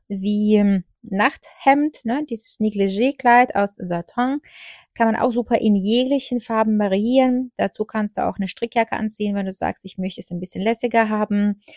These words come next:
Oder halt, äh, gerade nur schauen, zum Beispiel Ohrtyp, ähm, oder halt umgedrehte Dreieck, da müsst ihr schauen, okay, ähm,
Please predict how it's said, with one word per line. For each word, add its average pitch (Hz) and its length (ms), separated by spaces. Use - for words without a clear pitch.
Oder 202 340
halt, 196 420
äh, 202 360
gerade 214 500
nur 220 280
schauen, 214 580
zum 202 140
Beispiel 196 240
Ohrtyp, 247 560
ähm, 208 600
oder 202 220
halt 196 220
umgedrehte 196 500
Dreieck, 170 420
da 196 80
müsst 190 260
ihr 190 60
schauen, 185 440
okay, 180 340
ähm, 175 600